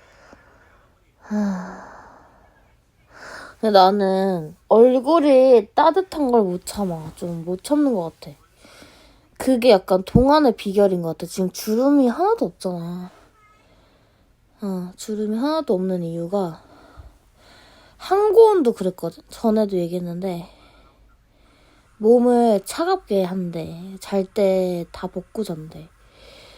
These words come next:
그리고 얼음 오백 밀리짜리를 얼려가지고 걔 목주름도 없-, 거의 없잖아.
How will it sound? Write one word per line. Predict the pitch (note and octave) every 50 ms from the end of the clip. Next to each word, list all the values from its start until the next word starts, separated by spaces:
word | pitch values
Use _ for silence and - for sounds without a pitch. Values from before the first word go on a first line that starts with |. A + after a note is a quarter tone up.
| - - _ _
그리고 | - G#3 F#3 F#3+ F#3 G3+ A3+ G#3+ F#3 E3 E3 G3 - -
얼음 | - G#3 G#3 G#3+ A3+ A3+ B3+ B3 A#3+ A#3+ A#3 A#3 A#3 A3+ A3+ A3 A3 A3 G#3+ G#3 G3+ -
오백 | - G#3 G3+ G#3+ A3 A3
밀리짜리를 | A3 G#3 G3 F#3 F#3 - F#3+ F#3 F3+ F3 F3+ G3+ G#3 G3+ F#3 F3 E3 F3 -
얼려가지고 | - F3 F3 F#3 F#3+ G3 G3 F3+ F3 E3+ - - F3 F3+ F#3+ F#3+ F3+ D#3+ E3 - _ _ _ _ _ _ - - - - - _ _ _ _ _ _ _ _ - _ _ _ _ _ _ _ _ -
걔 | - G#3+
목주름도 | A3 G3 G#3 G#3 - - - C#4 C#4 C#4 B3+ B3 A3 G#3+ G3+ G3+ G3+ G3+ G3 F#3+ F#3 E3+ D#3+ E3 F3 - _ _ - - _ _ _ _ _ _ -
없-, | - F3+ F3+ - - -
거의 | - - A3+ A#3 A#3
없잖아. | F3+ - _ - F3 E3+ D#3+ D#3+ D#3+ D#3